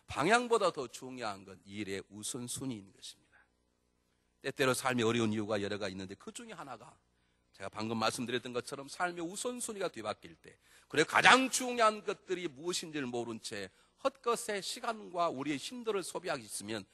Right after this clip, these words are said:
우리의 삶은 저절로 헝클어진 실타래처럼 꼬이게 될 것입니다. 오늘 우리의 성경 본문 베드로의 설교 가운데 앞부분은 우리들에게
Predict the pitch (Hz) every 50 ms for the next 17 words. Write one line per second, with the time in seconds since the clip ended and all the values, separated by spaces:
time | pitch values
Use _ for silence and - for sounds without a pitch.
0 | _ _ _ _ - 107 110 117 113 - - - 110 101 104 98 98 - - -
1 | - 113 156 185 240 226 202 151 156 127 98 - - 220 240 254 - - 254 226
2 | 202 165 170 170 165 156 - 214 220 - - 170 147 135 120 - - 104 101 104
3 | 104 101 - _ _ _ _ _ - 208 208 180 147 120 101 98 92 90 87 -
4 | _ - - - - - - - - - - - - - - - - _ _ _
5 | _ _ _ _ _ _ _ _ _ _ _ _ _ _ _ _ _ _ 107 117
6 | 127 127 131 131 127 123 - - 127 127 131 123 117 - 117 113 113 110 113 -
7 | - 101 127 143 180 185 190 175 160 - - 190 185 185 190 175 - - 147 135
8 | 135 127 123 123 110 110 107 - - 117 107 95 98 98 107 107 92 87 - 120
9 | 143 214 254 220 240 190 127 104 95 87 90 98 123